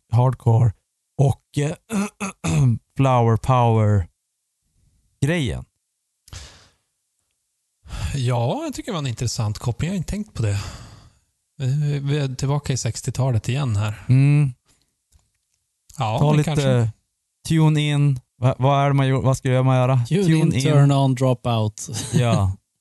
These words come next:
Speaker 1: exakt.
Speaker 3: Ja.
Speaker 1: Så.
Speaker 2: Jo, men jag tror det, det har väl,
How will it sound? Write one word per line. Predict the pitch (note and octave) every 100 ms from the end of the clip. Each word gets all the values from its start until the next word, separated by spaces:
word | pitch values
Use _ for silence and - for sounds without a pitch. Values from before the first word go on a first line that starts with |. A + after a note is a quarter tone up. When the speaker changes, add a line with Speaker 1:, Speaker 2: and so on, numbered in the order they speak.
| _ _ -
Speaker 1:
exakt. | A#2+ - C#3 A#2
Speaker 3:
Ja. | A#2 A2+ A2+ G2+ _ _ _ _ _
Speaker 1:
Så. | - B2+ A#2+ A2+ G2+ _ _ _ - - - - _ _ _ _ _ _ -
Speaker 2:
Jo, | C3+
men | F3+ G3
jag | F#3+
tror | G3+
det, | F#3+ F3+
det | F#3 F#3
har | F3+ F#3+
väl, | F#3+ F3 E3 D#3 D3+